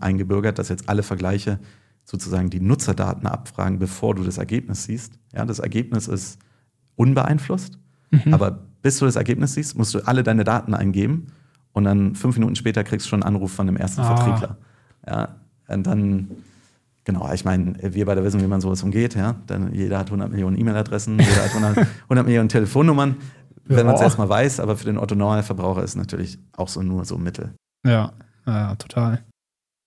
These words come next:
Speaker 2: Ähm, ich hab gerade auf die Uhr geschaut und gesehen, dass wir schon echt lange drin sind, äh, und noch echt super, super, super viele Fragen haben. Ich glaub nicht, dass wir alle schaffen. Deswegen lass jetzt mal gerade so,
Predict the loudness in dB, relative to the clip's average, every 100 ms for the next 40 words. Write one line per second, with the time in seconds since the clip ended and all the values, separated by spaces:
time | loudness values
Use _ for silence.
0 | _ _ 0 6 8 8 6 4 4 4
1 | 4 4 6 6 8 6 8 8 10 8
2 | 8 6 6 6 4 4 6 8 10 10
3 | 10 8 6 2 2 4 8 8 8 6
4 | 4 -4 -2 2 2 6 6 6 6 4
5 | 4 4 4 4 4 4 4 4 4 6
6 | 6 6 4 4 6 6 4 2 2 4
7 | 2 6 6 8 6 4 8 8 6 2
8 | 4 6 6 6 8 8 6